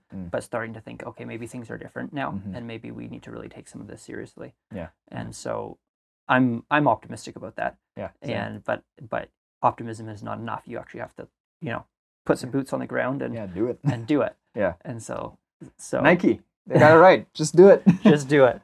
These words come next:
Speaker 1: Yeah. And that's, uh, I think another, like, um, maybe we should end here. Uh, another thing about it too is, like,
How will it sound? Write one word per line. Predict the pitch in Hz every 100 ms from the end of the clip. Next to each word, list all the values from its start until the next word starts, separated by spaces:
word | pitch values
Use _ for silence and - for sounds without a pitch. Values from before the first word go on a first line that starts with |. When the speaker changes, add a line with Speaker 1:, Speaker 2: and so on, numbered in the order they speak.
| -
Speaker 1:
Yeah. | 123 101 -
And | 190
that's, | 247 277 -
uh, | 175 -
I | 180
think | 185 240
another, | 175 131 131 135 -
like, | 151 123 -
um, | 135 135
maybe | 151 156
we | 151
should | 139
end | 107 131
here. | 117 110 107 - _ -
Uh, | 113 -
another | 123 120
thing | 135 131
about | 123 110 113
it | 107
too | - 143
is, | 117 117
like, | 110 101